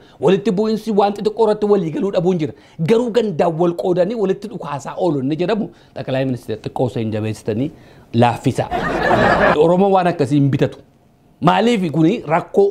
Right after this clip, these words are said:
uummata gidduutti uumuudha. Afaan Gujiitiin waan xiqqoo jedha, afaan Baaleetiin waa jedha jechuun uummata walitti bubuusuu,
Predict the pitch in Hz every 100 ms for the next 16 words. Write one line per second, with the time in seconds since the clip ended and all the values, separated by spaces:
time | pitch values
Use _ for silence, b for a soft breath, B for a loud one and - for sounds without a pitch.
0 | 202 156 151 143 139 120 131 - 123 98
1 | 80 - _ _ _ _ _ _ _ _
2 | _ _ _ - 160 175 180 165 143 165
3 | 165 156 160 156 156 147 160 151 147 143
4 | - B - 147 170 165 151 151 156 147
5 | 156 156 156 147 147 143 - 170 175 185
6 | 180 151 151 156 156 156 151 151 147 147
7 | 143 151